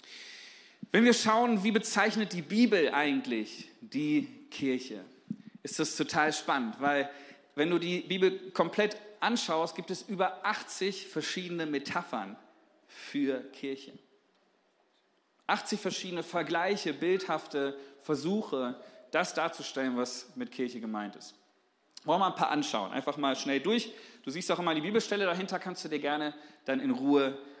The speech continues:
auch nochmal anschauen. Ich werde nicht auf alles so eingehen. Das erste ist zum Beispiel ein von Gott erwähltes Volk.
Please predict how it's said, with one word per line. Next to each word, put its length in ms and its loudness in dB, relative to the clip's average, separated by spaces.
auch 160 -2
nochmal 240 0
anschauen. 440 2
Ich 100 -8
werde 140 0
nicht 120 2
auf 100 0
alles 280 0
so 100 -2
eingehen. 380 -4
Das 120 2
erste 300 6
ist 180 2
zum 100 2
Beispiel 560 2
ein 280 0
von 400 0
Gott 380 0
erwähltes 880 -2
Volk. 560 -10